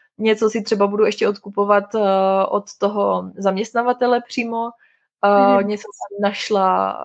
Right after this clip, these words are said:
Speaker 1: přes internet, eh, něco jsem si koupila právě, jak jsme byli na tom road tripu, tak to bylo úplně super, že jsme projížděli takovýma většíma městama, že u nás tady v Invermere nic takového není. Takže když
Speaker 2: Mhm.
Speaker 1: jsme projížděli nějakým větším městem, tak jsem se vždycky podívala, jestli tam nějaký obchod je a šli jsme se tam podívat.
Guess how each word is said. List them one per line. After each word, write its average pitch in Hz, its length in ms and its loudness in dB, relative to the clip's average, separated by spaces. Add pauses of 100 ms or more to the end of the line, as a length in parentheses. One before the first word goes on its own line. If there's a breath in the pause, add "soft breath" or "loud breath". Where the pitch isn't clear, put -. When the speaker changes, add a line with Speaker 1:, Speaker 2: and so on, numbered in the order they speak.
(140)
Speaker 1:
přes 226 220 0
internet, 220 540 0 (140)
eh, 190 300 4
něco 202 260 -4
jsem 196 360 -2
si 196 260 -6
koupila 196 420 0
právě, 190 240 2
jak 202 80 -2
jsme 208 100 -2
byli 196 140 -2
na 190 60 0
tom 202 140 -4
road 190 180 0
tripu, 190 260 -4
tak 196 180 -6
to 190 80 -6
bylo 190 160 -4
úplně 202 240 -4
super, 202 300 -2
že 208 80 -4
jsme 202 140 0
projížděli 196 440 0
takovýma 196 300 -2
většíma 196 380 -2
městama, 196 480 -2
že - 140 -4
u 185 80 -6
nás 185 200 0
tady 190 160 -2
v - 60 -10
Invermere 190 500 -6
nic 190 180 -10
takového 202 380 -8
není. 190 340 -10 (500 soft breath)
Takže - 200 2
když - 120 2
Speaker 2:
Mhm. 202 80 4
Speaker 1:
jsme 190 60 2
projížděli - 520 -6
nějakým 196 260 -2
větším 202 260 0
městem, 190 360 -2
tak 196 120 0
jsem 196 100 -4
se 214 60 -2
vždycky 196 260 -4
podívala, 196 440 0
jestli - 180 -4
tam 190 120 -2
nějaký 190 260 0
obchod 196 300 -4
je 190 120 4
a 196 60 0
šli 185 180 -6
jsme 190 120 -6
se 208 120 -4
tam 208 160 -2
podívat. 196 420 -6